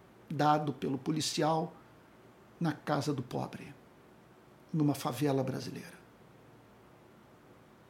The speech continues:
Com os mau-, os maus tratos levados a cabo por aqueles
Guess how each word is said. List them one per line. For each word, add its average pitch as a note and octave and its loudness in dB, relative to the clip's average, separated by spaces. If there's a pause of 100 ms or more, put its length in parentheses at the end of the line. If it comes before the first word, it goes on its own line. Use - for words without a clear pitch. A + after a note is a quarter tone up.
(380)
Com G#3+ 6
os F#3 4
mau-, F#3+ 4 (100)
os F3+ 2
maus F#3 8
tratos F3 2
levados D#3+ 2
a D3+ 2
cabo D3+ 2 (2500)
por E3+ 4
aqueles - 4